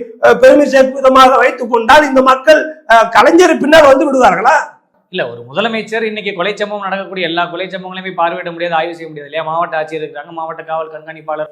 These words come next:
Speaker 1: ஆதி திராவிடர் மற்றும் பட்டியல், அஹ், சமூகத்திற்கான ஆணையத்தினுடைய அந்த குழுவினுடைய தலைவராக முதல்வர் இருக்கிறார்.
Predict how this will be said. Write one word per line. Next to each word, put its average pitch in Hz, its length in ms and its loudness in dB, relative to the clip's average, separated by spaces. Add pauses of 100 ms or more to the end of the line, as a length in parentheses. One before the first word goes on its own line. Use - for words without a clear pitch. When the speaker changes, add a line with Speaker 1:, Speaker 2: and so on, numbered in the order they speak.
(160)
Speaker 1:
ஆதி 262 300 4
திராவிடர் 254 440 4
மற்றும் - 340 -2
பட்டியல், 269 400 0 (320)
அஹ், 233 300 4
சமூகத்திற்கான 220 880 2 (280)
ஆணையத்தினுடைய 233 840 4 (160)
அந்த 240 220 4 (100)
குழுவினுடைய 262 680 2 (160)
தலைவராக 254 760 4
முதல்வர் 294 480 4
இருக்கிறார். 285 600 4